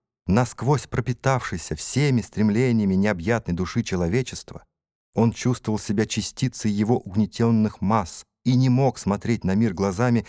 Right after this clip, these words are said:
господствующих классов. Ему не было места наверху общественной лестницы.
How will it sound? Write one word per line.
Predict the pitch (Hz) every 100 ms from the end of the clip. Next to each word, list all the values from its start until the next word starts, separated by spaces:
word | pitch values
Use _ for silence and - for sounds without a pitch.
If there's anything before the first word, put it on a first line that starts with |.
| -
господствующих | 117 - - 110 - - 101 92 - -
классов. | - 92 90 - - - _ _ _ _
Ему | 85 120 143
не | 147
было | 139 139
места | 139 147 139 - 90
наверху | 95 98 - 113
общественной | 95 - 104 - 98 95
лестницы. | 95 101 - - - -